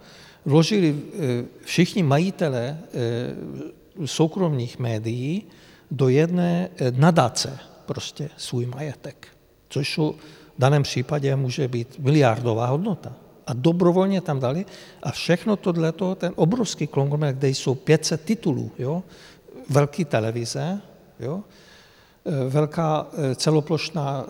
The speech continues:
komerční televize, jedna je profidesovská, ta druhá je R T L, je neutrální. A kromě ty, ty profidesovské, e, komerční televize je tam všechno, protože ona je jako ekonomicky ještě samostatný.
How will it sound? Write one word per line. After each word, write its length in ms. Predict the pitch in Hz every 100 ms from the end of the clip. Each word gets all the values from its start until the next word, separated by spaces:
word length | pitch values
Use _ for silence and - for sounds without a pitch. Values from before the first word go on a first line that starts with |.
| 175
komerční 540 | 147 147 151 - 139
televize, 460 | 131 147 156 127 127
jedna 400 | 123 151 135 127
je 100 | 113
profidesovská, 1200 | - 131 123 - 127 127 - 131 - - 135 151
ta 120 | -
druhá 380 | 123 139 131 127
je 200 | 120 123 - 170 196
R 180 | 220 135
T 160 | 143 165
L, 100 | 110
je 160 | 110 107
neutrální. 800 | 120 110 - 107 113 120 165 - - - - -
A 80 |
kromě 380 | - 156 175 160
ty, 380 | - 147 127 120
ty 140 | - 120
profidesovské, 920 | 143 151 - 160 139 170 139 - 131
e, 60 | 147 - 196 143 135
komerční 460 | - 156 147 - 127
televize 500 | 135 151 156 151 170
je 220 | 143 139
tam 200 | - 131
všechno, 520 | - - - 104 92 -
protože 260 | 117 - 151
ona 260 | 151 143
je 200 | 139 139 147 -
jako 260 | 123 147 -
ekonomicky 600 | 143 160 151 131 - 143
ještě 220 | - 127
samostatný. 720 | - 127 123 - 135 -